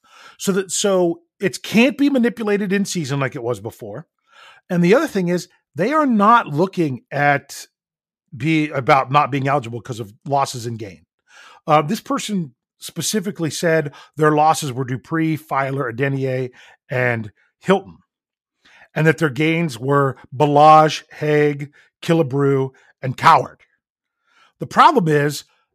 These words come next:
not every player counts. We already know that street free agents don't count. They didn't include the gain of B J Finney, which was wise.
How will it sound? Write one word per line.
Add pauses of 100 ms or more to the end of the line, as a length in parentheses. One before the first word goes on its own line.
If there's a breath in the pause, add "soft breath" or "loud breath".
(100)
not
every
player
counts. (1000 soft breath)
We
already
know
that
street
free
agents
don't
count.
They
didn't
include
the
gain
of
B
J
Finney,
which
was
wise.